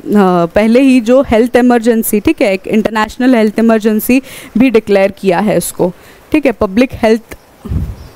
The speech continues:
international emergency। आगे बढ़ते हैं, "Pacific region facing climate annihilation," says U एन chief। ठीक है, अब यूएन chief ने, अ, ये बोला है, यूएन के जो secretary general है उन्होंने बोला है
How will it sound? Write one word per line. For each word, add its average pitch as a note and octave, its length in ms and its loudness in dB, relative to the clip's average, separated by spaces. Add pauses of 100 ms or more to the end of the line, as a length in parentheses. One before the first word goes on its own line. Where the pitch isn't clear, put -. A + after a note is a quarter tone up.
(380)
international G#3+ 840 -2
emergency। F#3 760 -2
आगे B3+ 300 0
बढ़ते C4+ 340 0
हैं, C#4 160 0 (100)
"Pacific F4 380 0
region C4+ 420 2 (420)
facing D4+ 400 2 (120)
climate C#4+ 500 2 (1080)
annihilation," B3+ 1000 2
says C4+ 320 0
U B3 180 4
एन B3+ 140 0
chief। E3 280 -4 (440)
ठीक F4 160 -2
है, D#4 60 2
अब C#4+ 340 0
यूएन D4 480 4
chief D4 340 0
ने, C#4 320 2
अ, G#3+ 340 0
ये A3 220 2
बोला A3 420 2
है, A#3 220 0
यूएन A3+ 420 0
के C4+ 460 0 (840)
जो G#3+ 120 2
secretary A3 560 0
general F#3+ 440 0
है A3+ 100 2
उन्होंने A#3 400 0
बोला F3+ 360 0
है G#3 120 0